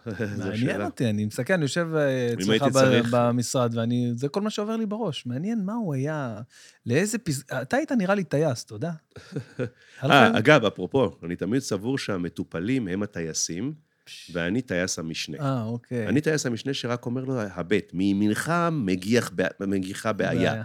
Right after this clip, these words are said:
Speaker 2: כן.
Speaker 1: מצד שמאל למעלה, תביט, הולך להיות אירוע חברתי שאתה בו עלול ליפול." אני צריך לכמת לו את כל הנתונים,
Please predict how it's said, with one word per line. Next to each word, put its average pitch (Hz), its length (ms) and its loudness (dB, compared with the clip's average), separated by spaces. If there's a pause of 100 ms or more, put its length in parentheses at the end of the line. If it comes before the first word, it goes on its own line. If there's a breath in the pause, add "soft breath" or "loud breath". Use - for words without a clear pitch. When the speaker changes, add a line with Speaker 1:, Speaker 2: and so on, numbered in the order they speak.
(120)
Speaker 2:
כן. 113 180 -6
Speaker 1:
מצד 101 340 2
שמאל 170 320 2
למעלה, 160 440 4
תביט, 156 540 -2
הולך 139 240 -2
להיות 156 260 0
אירוע 139 260 0
חברתי 143 400 -2
שאתה 143 220 -4
בו 151 140 2
עלול 147 200 4
ליפול." 151 300 -2
אני 139 120 -2
צריך - 200 -8
לכמת 131 320 -4
לו 143 60 -2
את 123 140 -12
כל 123 180 -4
הנתונים, 101 800 2